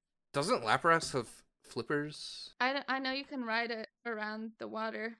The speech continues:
Speaker 1: 'Cause Plesiosaur does not have legs. It has flippers.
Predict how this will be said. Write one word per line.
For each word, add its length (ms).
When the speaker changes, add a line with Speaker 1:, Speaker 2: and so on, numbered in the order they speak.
Speaker 1:
'Cause 180
Plesiosaur 800
does 180
not 240
have 540
legs. 500
It 120
has 280
flippers. 800